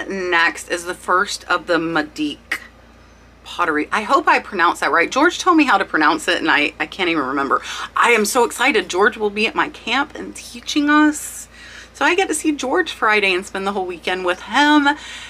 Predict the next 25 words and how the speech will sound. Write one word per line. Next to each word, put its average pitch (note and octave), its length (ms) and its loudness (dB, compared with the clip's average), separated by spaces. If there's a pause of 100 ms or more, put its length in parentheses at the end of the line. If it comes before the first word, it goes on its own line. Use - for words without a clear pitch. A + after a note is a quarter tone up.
(140)
and A3 260 -2
twenty-five C4+ 880 -2
of G#3+ 180 -4
you. A#3 680 -2 (240)
I'm F3 60 -16
so G#3+ 180 -4
excited F3 360 -6
about - 220 -8
Camp - 320 -12
Friday. - 340 -8 (300)
Okay, B3+ 200 2 (520)
so - 240 -2 (180)
first D#4 280 2
of C4 100 -2
the A#3+ 80 2
Medique G3+ 500 -2 (160)
bowls F3+ 380 -2 (140)
going E3 360 0
out. - 300 -2 (300)
Now, A#3 400 0 (840)
this G#3+ 240 -2
Medique A3 540 0 (160)
has D#3 560 2
a G#3 160 0
chip. - 340 -2